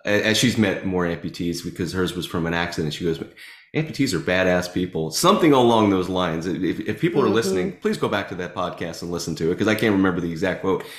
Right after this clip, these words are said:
Speaker 1: But I just thought that was a, an amazing way to think about things. And I would agree.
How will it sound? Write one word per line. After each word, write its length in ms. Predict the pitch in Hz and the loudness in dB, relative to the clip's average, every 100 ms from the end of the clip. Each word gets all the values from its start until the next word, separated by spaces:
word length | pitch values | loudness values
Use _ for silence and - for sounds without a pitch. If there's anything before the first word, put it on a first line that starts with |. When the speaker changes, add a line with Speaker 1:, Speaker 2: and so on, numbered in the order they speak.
| - - | -12 0
Speaker 1:
But 80 | 165 | 2
I 40 | |
just 160 | 202 214 | 2 0
thought 160 | 175 | 0
that 120 | 135 | 0
was 160 | 110 101 | 0 -2
a, 240 | 90 80 - - _ | -6 -8 -14 -20 _
an 100 | - | -2
amazing 460 | 120 123 135 131 104 | 2 4 4 2 2
way 260 | 98 98 90 | 0 0 -2
to 140 | - | -6
think 300 | 80 98 87 | -8 -8 -6
about 480 | 78 78 73 - - _ - | -6 -4 -4 -6 -20 _ -6
things. 340 | 71 71 67 | -4 -4 -4
And 260 | 92 - - _ _ - - | -4 -4 -16 _ _ -8 0
I 80 | 160 | 2
would 160 | 226 | 4
agree. 420 | 151 110 156 - | 2 2 -4 -4